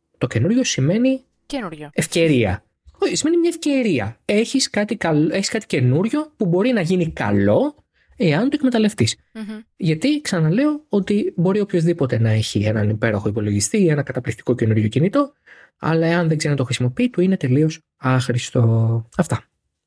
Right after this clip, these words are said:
Speaker 2: Ε, ναι, και σίγουρα έχουν πάρα πολλή δουλειά μπροστά τους, ε, γιατί,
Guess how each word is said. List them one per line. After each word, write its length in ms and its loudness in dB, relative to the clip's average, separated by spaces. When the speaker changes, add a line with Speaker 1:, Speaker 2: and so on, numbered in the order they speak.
Speaker 2:
Ε, 640 -2
ναι, 260 0
και 340 -2
σίγουρα 460 -4
έχουν 340 -2
πάρα 240 0
πολλή 200 -4
δουλειά 300 -2
μπροστά 380 -4
τους, 480 -10
ε, 360 0
γιατί, 580 -2